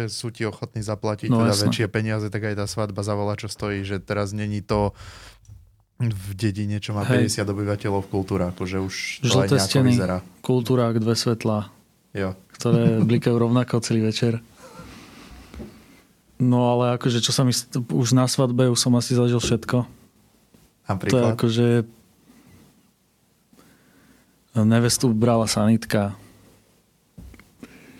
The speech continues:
Speaker 2: Ja som vytrhol neveste,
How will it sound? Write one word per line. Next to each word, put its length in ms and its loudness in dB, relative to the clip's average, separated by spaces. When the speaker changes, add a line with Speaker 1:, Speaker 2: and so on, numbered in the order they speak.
Speaker 2:
Ja 200 2
som 460 4
vytrhol 640 2
neveste, 800 2